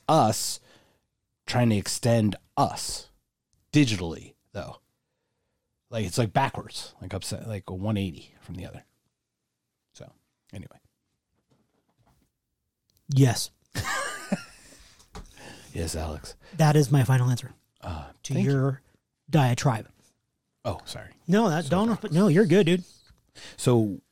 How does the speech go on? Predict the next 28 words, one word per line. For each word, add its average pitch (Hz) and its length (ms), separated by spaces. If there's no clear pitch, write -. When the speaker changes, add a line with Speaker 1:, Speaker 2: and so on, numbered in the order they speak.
Speaker 1:
with 139 280
that, 87 340
what, 120 300
what 110 280
intrigued 127 440
you 87 80
about 82 360
just - 260
talking 113 340
about - 180
this - 160
subject? - 380
'Cause 107 100
Speaker 2:
Um, 139 240
Speaker 1:
there's 104 120
a 101 40
lot 113 240
of 107 60
ways 95 220
we 90 80
can 78 80
go 78 120
with - 60
Speaker 2:
I 196 80
Speaker 1:
it. 185 60
Speaker 2:
find 247 280
it 170 100
fascinating 139 840